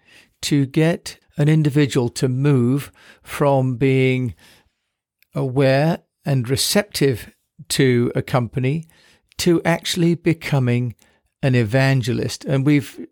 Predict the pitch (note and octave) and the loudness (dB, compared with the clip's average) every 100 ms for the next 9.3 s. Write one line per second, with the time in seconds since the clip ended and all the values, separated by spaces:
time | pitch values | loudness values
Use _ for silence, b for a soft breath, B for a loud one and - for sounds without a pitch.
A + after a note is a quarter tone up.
0 | - D#3+ C#3+ - G3+ F#3 C#3 - B2+ - | -10 -4 -4 0 2 2 0 -2 -4 -2
1 | C3 B2+ A2+ - C#3 C3 B2+ G#2+ - _ | -2 -2 -6 -2 0 2 0 -4 -16 _
2 | A3 - - - D#3+ D#3 A2+ - C3+ - | -10 -8 -4 2 4 4 0 -6 -8 -10
3 | b b b b b b b b b b | b b b b b b b b b b
4 | - F#3+ G3 G#3 G3 - - D#3+ - D3 | -4 0 2 2 2 -2 0 -2 0 0
5 | C#3 C3 B2+ A2 _ _ - E3 D3+ C#3 | 2 2 0 -4 _ _ -2 2 2 2
6 | B2 C3+ - b b b b A#3+ C#3 C#3+ | -4 -6 -12 b b b b -6 0 0
7 | C#3 - D#3+ D#3 C#3+ C3+ C3 C3+ - D3 | 0 0 0 0 0 2 0 0 -4 -2
8 | C#3 C#3 C3+ D3 A#2+ B2+ B2 B2+ - - | 0 0 -2 -4 -2 0 0 -2 -4 -2
9 | C#3 B2 C3 | 0 0 -2